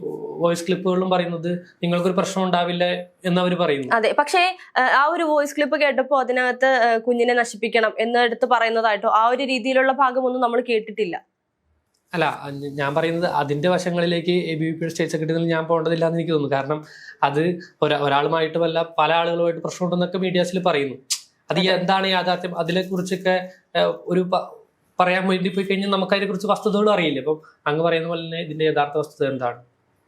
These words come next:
Speaker 1: ഇത് എനിക്കും അറിയില്ല. പക്ഷേ എ ബി വി പിയുടെ സ്റ്റേറ്റ് സെക്രട്ടറി ഞാൻ ചിന്തിക്കുന്ന സമയത്ത് അദ്ദേഹം ഒരു നിയോജക മണ്ഡലം ജനപ്രതിനിധിയാണ് അല്ലേ? അപ്പൊ അദ്ദേഹം, ആ, ഒരു കുറ്റാരോപിതനായിട്ട്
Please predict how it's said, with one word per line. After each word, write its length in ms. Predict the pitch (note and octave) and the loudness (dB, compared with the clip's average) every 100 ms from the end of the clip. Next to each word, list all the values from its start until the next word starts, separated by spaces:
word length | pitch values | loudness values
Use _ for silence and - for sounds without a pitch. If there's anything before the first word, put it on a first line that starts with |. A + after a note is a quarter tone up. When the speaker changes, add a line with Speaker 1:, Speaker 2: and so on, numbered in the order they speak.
| _ | _
Speaker 1:
ഇത് 140 | E3 G3 F#3 | 0 0 0
എനിക്കും 300 | F#3 F3+ G#3 | 0 2 2
അറിയില്ല. 260 | E3+ B2+ A#2+ - - - _ | 2 0 -4 -12 -20 -20 _
പക്ഷേ 240 | E3+ - G#3 G#3 - - - - - - _ F#3+ | -2 2 0 0 -4 -14 -18 -18 -20 -20 _ -2
എ 80 | |
ബി 100 | F#3 | 0
വി 60 | G#3 | 2
പിയുടെ 140 | G#3 | 2
സ്റ്റേറ്റ് 240 | G#3+ F#3 D#3 | 0 0 -2
സെക്രട്ടറി 440 | D3 D3 D3 C3 C3+ | -2 0 0 -2 -2
ഞാൻ 120 | C3+ | -2
ചിന്തിക്കുന്ന 320 | C#3 C3 B2+ C3+ | -2 -2 -4 -6
സമയത്ത് 420 | B2+ A#2+ A2+ - - _ _ _ _ _ _ - | -4 -2 -4 -12 -18 _ _ _ _ _ _ -4
അദ്ദേഹം 400 | F3+ G3 F#3+ G3 | 0 0 0 0
ഒരു 80 | F3 | 0
നിയോജക 340 | D#3 D3+ C#3 C#3+ | 2 0 0 -2
മണ്ഡലം 300 | C#3 C3+ E3 | -4 -6 -4
ജനപ്രതിനിധിയാണ് 640 | F3 D3 C3 B2 - - _ _ _ _ - _ - - | -2 -2 -4 -4 -10 -16 _ _ _ _ -20 _ -20 -4
അല്ലേ? 260 | D#3 B2+ F#2+ - - - - - | 0 0 -4 -12 -20 -20 -2 2
അപ്പൊ 140 | G3+ | 2
അദ്ദേഹം, 460 | F#3 D#3+ D#3+ D#3+ F3 F3 - - | 2 2 2 0 -2 -6 -10 -2
ആ, 220 | D3 C3+ - | -2 0 0
ഒരു 400 | D3 D3+ D3 - | 2 0 -4 -8
കുറ്റാരോപിതനായിട്ട് 960 | - C#3 C3+ C3+ B2+ B2+ B2 A2+ A2 | -2 0 0 0 -2 -2 -2 -2 -6